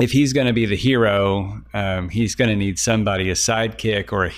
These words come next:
or a guide or somebody to help him, uh, get through the thing, because Claire is not fulfilling that role. Harold will not fulfill that role. Um, Catherine, probably not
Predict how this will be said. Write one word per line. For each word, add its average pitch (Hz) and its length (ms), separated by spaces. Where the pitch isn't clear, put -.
or 92 280
a 90 100
guide 101 400
or 90 100
somebody 104 640
to 90 120
help 98 260
him, 90 300
uh, 101 120
get 104 240
through 101 160
the 92 80
thing, 95 400
because 92 420
Claire 123 560
is 104 200
not 98 240
fulfilling 92 380
that 90 180
role. 87 320
Harold 123 440
will 98 240
not 92 200
fulfill 92 300
that 87 200
role. 85 420
Um, 90 460
Catherine, 117 760
probably 127 380
not 95 320